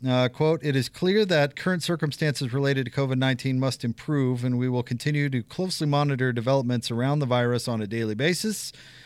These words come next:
In the coming weeks, we will continue to meet regularly with campus leaders via video conferences and gather relevant information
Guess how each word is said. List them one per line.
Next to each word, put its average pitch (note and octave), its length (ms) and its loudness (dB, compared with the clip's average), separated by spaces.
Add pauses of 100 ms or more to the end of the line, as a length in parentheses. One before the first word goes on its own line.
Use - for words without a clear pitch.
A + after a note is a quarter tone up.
(180)
In D3+ 160 2
the D3+ 60 0
coming D3 340 0
weeks, D3 320 -2
we C3+ 120 0
will B2 120 0
continue C3 440 -2
to B2+ 60 -2
meet A#2 180 -2
regularly C3 720 0
with A2+ 220 -4
campus A2+ 420 -6
leaders D3+ 360 2
via A2+ 240 -2
video C#3+ 280 0
conferences C3 560 -4
and A2+ 120 -2
gather A2+ 280 0
relevant D3+ 400 0
information B2 640 0